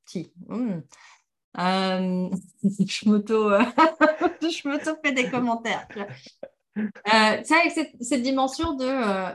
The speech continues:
euh, de, t'as, t'as différents rôles dans la vie, euh,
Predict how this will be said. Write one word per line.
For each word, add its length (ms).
euh, 180
de, 300
t'as, 220
t'as 160
différents 500
rôles 180
dans 120
la 140
vie, 200
euh, 960